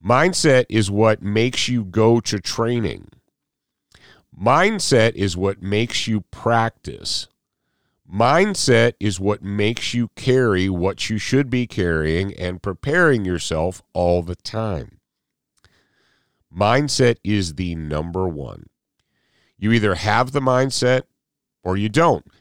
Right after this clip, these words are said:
But the good news is you can work on it and you can make improvements. So of the four pillars of combat, the top of the rung,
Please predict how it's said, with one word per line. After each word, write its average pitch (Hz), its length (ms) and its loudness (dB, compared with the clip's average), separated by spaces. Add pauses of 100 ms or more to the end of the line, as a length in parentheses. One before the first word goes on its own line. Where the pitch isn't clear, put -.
(260)
But 104 120 -6
the 127 80 2
good 262 260 4
news 139 260 6
is 123 240 2
you 117 120 -2
can 170 400 0
work 175 300 4
on 110 200 2
it 107 200 0
and 107 220 -2
you 110 140 -2
can 117 580 2
make 95 480 -2
improvements. 82 1120 -10 (1400)
So 147 240 2
of 208 260 4
the 220 100 2
four 202 300 6
pillars 202 460 4
of 156 100 -8
combat, 127 680 2 (380)
the 104 200 -2
top 139 440 0
of 160 160 2
the 151 80 0
rung, 85 520 0